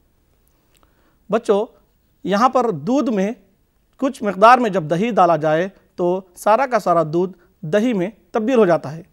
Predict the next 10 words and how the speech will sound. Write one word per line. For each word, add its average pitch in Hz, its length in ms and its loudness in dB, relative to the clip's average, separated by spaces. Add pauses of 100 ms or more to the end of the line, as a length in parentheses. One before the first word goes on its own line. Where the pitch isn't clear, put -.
(240)
ये 190 260 0 (340)
कीमियाई 269 320 0
तब्दीली 185 420 -4
की 233 120 -8
एक 220 100 0
मिसाल 165 340 -2
है। 160 120 -12 (420)
इसी 147 180 -6
तरीके 160 340 -2
से 240 260 0